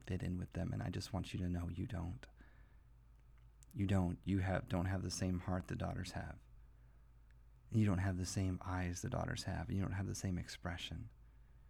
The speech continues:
And your words don't form the same way. They don't pronounce them the same way. Your smile is different.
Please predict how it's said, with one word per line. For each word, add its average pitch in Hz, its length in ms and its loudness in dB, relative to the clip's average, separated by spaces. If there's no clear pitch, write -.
And 98 80 6
your 101 120 8
words 101 420 6
don't 95 320 2
form 98 600 2
the 90 100 -4
same 92 320 2
way. 87 400 2
They 92 140 0
don't 95 240 0
pronounce 90 400 0
them 95 180 0
the 92 80 -2
same 98 320 -4
way. 98 280 -6
Your 101 100 4
smile 95 480 4
is 92 140 0
different. - 420 -4